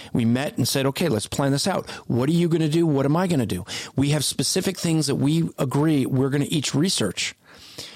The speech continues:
She said, "Okay, I'm gonna do the editing." "Okay, great. You do the editing. Here's what I'm gonna do." Well, we had that plan up front. So there's no hard feelings. We know what each is gonna do. So you have to have that plan.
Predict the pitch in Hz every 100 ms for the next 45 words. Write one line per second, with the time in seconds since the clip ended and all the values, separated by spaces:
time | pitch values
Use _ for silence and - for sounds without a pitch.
0 | - - 160 170 - 156 156 156 - 131
1 | 139 160 160 143 151 143 143 156 151 131
2 | 87 - - - - - 123 107 147 175
3 | 190 - _ - 120 131 147 151 151 131
4 | 135 143 131 131 127 139 139 135 143 -
5 | - - - - 165 127 160 156 151 143
6 | 135 - 135 123 85 - - 147 95 -
7 | - - - - 117 104 117 113 160 170
8 | 175 151 214 208 - - - - _ _
9 | - - - 123 131 151 160 160 151 135
10 | 147 131 - 120 - - - - - -
11 | _ _ - - 143 - 147 139 - -
12 | - 185 165 - 117 - 139 117 117 110
13 | - 104 85